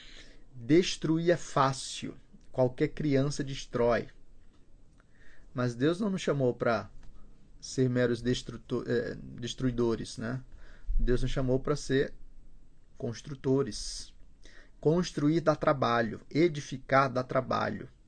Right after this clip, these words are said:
Demanda planejamento, demanda esforço, demanda tempo, demanda recursos. Ó, a Glenda chegou aí. A Glenda tá lá com o pessoal do,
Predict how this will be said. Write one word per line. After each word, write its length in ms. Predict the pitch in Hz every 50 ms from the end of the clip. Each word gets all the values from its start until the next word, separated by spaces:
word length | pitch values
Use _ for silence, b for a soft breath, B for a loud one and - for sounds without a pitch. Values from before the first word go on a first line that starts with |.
| - - b b b b b b b -
Demanda 500 | - 117 123 123 120 123 131 147 151 147
planejamento, 880 | 139 - 143 147 143 143 135 147 147 139 127 120 120 120 117 113 - 113
demanda 400 | 110 113 113 117 127 135 139 131
esforço, 640 | 127 - - - - 127 120 113 110 - - 131
demanda 500 | 123 113 113 113 113 120 127 127 123 120
tempo, 480 | 113 - - 147 131 127 117 - - 110
demanda 480 | 107 107 110 110 120 131 135 127 123 120
recursos. 960 | 113 127 123 - - 139 139 135 131 - - - 120 113 - - - - b b b b b b - - - - - - - - - - - - - - - - - - - - - - - - - - - - - - - - - - - - - - - - - - -
Ó, 80 | 131
a 100 | 120 113
Glenda 340 | 107 104 120 127 135 135 135
chegou 360 | 131 - - 139 127 135 131
aí. 220 | 127 123 120 110 104
A 60 | 104
Glenda 500 | 107 117 120 120 131 139 139 139 135 131 - - - -
tá 140 | 127 123
lá 120 | 117 113 113
com 120 | - 131
o 40 | 120
pessoal 380 | - 123 123 - - 123 120 117
do, 340 | 117 120 117 113 110 -